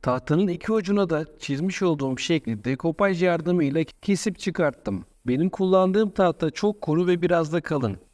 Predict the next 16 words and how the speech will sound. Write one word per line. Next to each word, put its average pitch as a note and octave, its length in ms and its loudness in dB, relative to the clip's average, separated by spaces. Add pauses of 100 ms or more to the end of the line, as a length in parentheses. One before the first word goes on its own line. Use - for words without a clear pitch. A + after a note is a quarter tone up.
O E3 120 0
yüzden F#3+ 460 0
dekopaj F3+ 500 0
testeresiyle D#3 640 -2
keserken E3 640 0
biraz D#3+ 240 0
uğraştırdı. B2 680 -4 (100)
Aslında F#3+ 500 -2
daha G3 220 2
ince F3 220 2
tahta F#3+ 340 0
da F#3 80 2
kullanabilirdim. D#3 840 0 (180)
Ama B2+ 180 2
kesinlikle F3+ 640 0
tahtanın F#3+ 600 0